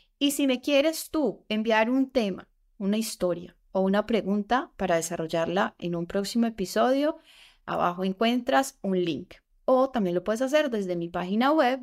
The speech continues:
w w w punto maggie pulido punto com. Un abrazo y nos encontramos la siguiente semana con otro tema relacionado con salud mental.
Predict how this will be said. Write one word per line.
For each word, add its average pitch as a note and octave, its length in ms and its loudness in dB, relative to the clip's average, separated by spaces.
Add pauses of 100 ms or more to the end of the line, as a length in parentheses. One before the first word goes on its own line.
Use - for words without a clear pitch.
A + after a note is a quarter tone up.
w F3+ 300 0
w F3+ 200 -2
w A3 400 -2
punto A#3+ 440 2
maggie G3 260 0
pulido G3 480 0
punto F3+ 340 -6
com. B3+ 360 0 (640)
Un F3+ 180 -4
abrazo A3 800 0 (100)
y B3 540 0
nos G#3 300 -2
encontramos G3 1000 -2
la G3+ 220 0
siguiente G3 580 -2
semana G3+ 720 -2
con G3+ 220 2
otro A3+ 320 -4
tema A#3+ 440 0
relacionado F#3+ 680 -2
con G#3 160 -8
salud F#3 240 -4
mental. F#3+ 520 -2